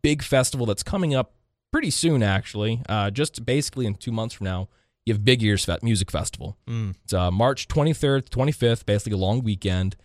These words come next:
Speaker 1: Uh, it incorporates a lot of award-winning artists from, oh,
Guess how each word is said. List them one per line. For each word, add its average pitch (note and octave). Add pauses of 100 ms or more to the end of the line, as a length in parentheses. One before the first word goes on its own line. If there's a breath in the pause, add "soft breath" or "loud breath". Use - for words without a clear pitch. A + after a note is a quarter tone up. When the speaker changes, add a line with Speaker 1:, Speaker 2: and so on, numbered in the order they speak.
(320)
Speaker 1:
Uh, F#2+
it G2
incorporates C3
a A2
lot C3
of D3+
award-winning A2+
artists A2
from, G#2
oh, -